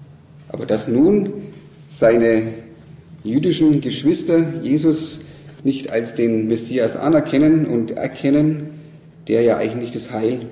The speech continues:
bringt, das erfüllt Paulus mit tiefer Trauer und, und, ja, großem Schmerz.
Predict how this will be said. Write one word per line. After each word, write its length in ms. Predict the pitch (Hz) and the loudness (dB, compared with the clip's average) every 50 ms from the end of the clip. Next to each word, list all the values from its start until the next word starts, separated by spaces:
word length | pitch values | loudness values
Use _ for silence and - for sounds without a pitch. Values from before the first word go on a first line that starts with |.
| - | -6
bringt, 440 | - 123 131 151 170 165 - - - - - - - - - _ _ _ _ _ _ _ _ _ _ _ _ _ _ _ _ _ _ _ _ _ _ _ _ - | -4 0 0 0 0 0 -4 -8 -14 -16 -20 -20 -20 -20 -20 _ _ _ _ _ _ _ _ _ _ _ _ _ _ _ _ _ _ _ _ _ _ _ _ -8
das 160 | 110 110 - | -6 -4 -4
erfüllt 360 | 107 104 - 131 123 123 - | -4 -4 -4 -4 -6 -4 -4
Paulus 480 | - 107 101 110 123 139 135 135 - - | -2 0 2 2 4 2 0 0 -2 -2
mit 220 | 123 113 - - - - - - - - - _ | -2 -2 -2 -4 -8 -14 -16 -20 -20 -20 -20 _
tiefer 320 | - - 120 117 131 120 - | -12 -10 -8 -6 -6 -6 -4
Trauer 380 | 101 98 95 107 120 131 123 | -4 -2 -2 0 0 0 0
und, 280 | 107 113 110 110 107 113 | 0 -2 -2 -2 -4 -4
und, 280 | 110 104 104 104 104 - - - - - _ - - - _ _ | -4 -4 -6 -6 -8 -12 -16 -20 -20 -20 _ -20 -20 -20 _ _
ja, 220 | 101 110 104 104 107 | -6 -4 -4 -6 -6
großem 380 | - - 107 104 120 120 127 | -6 -4 -4 -2 -2 -4 -6
Schmerz. 600 | 117 - - 113 101 113 113 - - - - - | -8 -6 -4 -2 -2 -2 -2 -4 -8 -12 -12 -16